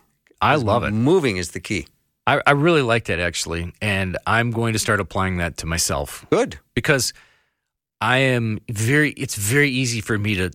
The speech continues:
Speaker 1: to consider something and say, "I'll get to that later."
Speaker 2: Yeah.
Speaker 1: Which, now, listeners, that's okay, because
Speaker 2: It is.
Speaker 1: sometimes you really do need to say,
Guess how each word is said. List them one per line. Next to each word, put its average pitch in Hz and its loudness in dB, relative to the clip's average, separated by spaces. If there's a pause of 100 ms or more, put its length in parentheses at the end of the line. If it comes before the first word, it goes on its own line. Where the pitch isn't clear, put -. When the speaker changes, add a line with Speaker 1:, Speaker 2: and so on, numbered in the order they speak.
(140)
Speaker 1:
to - -6
consider 101 -2
something 127 -4 (320)
and 101 -2
say, 85 0 (420)
"I'll 101 0
get 90 -4
to 92 -4
that 85 -2 (240)
later." 69 -6
Speaker 2:
Yeah. 87 -2 (280)
Speaker 1:
Which, - 0 (440)
now, 135 2
listeners, 135 0 (400)
that's 131 4
okay, 127 2 (220)
because - -2
Speaker 2:
It 101 0
is. - 0
Speaker 1:
sometimes 107 -2
you 104 -2
really 120 0
do 151 2
need 107 -2
to 92 -2
say, 80 -2